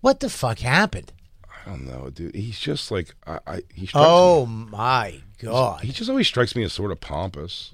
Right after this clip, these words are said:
Speaker 2: Like, he's never just been, again, another guy, it's like,
Speaker 1: Oh, God.
Speaker 2: he's not just across the board nice. He's like, even like,
Speaker 1: That's
Speaker 2: I
Speaker 1: right.
Speaker 2: used to really hate,
Speaker 1: You should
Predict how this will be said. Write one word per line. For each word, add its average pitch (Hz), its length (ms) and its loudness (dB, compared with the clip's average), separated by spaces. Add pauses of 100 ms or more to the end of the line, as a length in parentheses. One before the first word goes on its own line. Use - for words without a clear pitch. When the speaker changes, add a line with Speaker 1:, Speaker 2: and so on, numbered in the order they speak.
Speaker 2:
Like, 95 140 -8
he's 98 140 -4
never 143 180 -2
just 151 140 -8
been, - 140 -6
again, 139 220 4
another 143 200 2
guy, 95 200 2
it's 85 140 -4
like, 95 200 -6 (840)
Speaker 1:
Oh, - 320 -4 (100)
God. - 240 -6
Speaker 2:
he's 131 160 2
not 180 120 6
just 180 160 0
across 151 420 4
the 135 100 2
board 120 360 2
nice. - 680 -4
He's 101 180 -8
like, 113 140 -4 (140)
even 208 280 4
like, 240 200 0 (260)
Speaker 1:
That's - 160 0
Speaker 2:
I 147 40 8
Speaker 1:
right. 233 80 8
Speaker 2:
used 320 160 4
to 262 80 2
really 170 240 6
hate, 147 280 2 (1000)
Speaker 1:
You 131 100 -6
should 143 80 -6